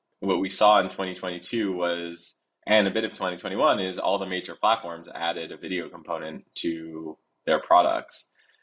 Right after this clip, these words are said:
short form video. What does that mean for creators? Well, it means that you should probably be creating short form video content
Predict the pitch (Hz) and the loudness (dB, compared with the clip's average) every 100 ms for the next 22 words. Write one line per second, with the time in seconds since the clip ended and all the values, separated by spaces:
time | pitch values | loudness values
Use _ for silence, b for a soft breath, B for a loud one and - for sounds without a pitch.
0 | _ - 101 90 90 87 95 76 50 - | _ -2 0 0 -2 0 -2 -2 -6 -12
1 | _ _ _ _ _ _ _ 120 120 113 | _ _ _ _ _ _ _ 0 4 4
2 | 101 110 110 104 95 - 90 104 135 170 | 2 0 -4 -6 -8 -4 -4 0 -2 -2
3 | - - - _ _ _ - 98 95 98 | -6 -12 -16 _ _ _ 0 2 2 0
4 | 101 101 95 90 90 - _ _ _ _ | -4 -4 0 2 0 -6 _ _ _ _
5 | _ _ - 92 - - - 85 90 90 | _ _ -12 -8 -8 -4 2 2 2 -4
6 | 90 87 - 87 90 - 82 - 92 104 | -6 -8 -2 -2 -2 -4 -6 -2 -2 2
7 | 127 76 - - - - | 2 0 -4 -8 -6 -6